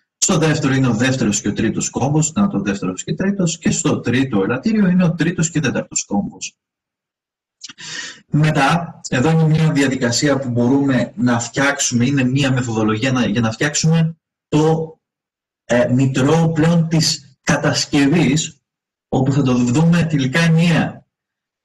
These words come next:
Εάν, λοιπόν, αντί να εκφράσουμε το στοιχείο μόνο στους βαθμούς ελευθερίας, ε, του στοιχείου, το εκφράσουμε σε όλους τους βαθμούς ελευθερίας,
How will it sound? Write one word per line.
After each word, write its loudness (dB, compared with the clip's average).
Εάν, 2
λοιπόν, 0
αντί 0
να 2
εκφράσουμε 0
το -2
στοιχείο 0
μόνο 0
στους -2
βαθμούς 2
ελευθερίας, 0
ε, 0
του 0
στοιχείου, 0
το 0
εκφράσουμε 2
σε 0
όλους 2
τους 0
βαθμούς 0
ελευθερίας, -2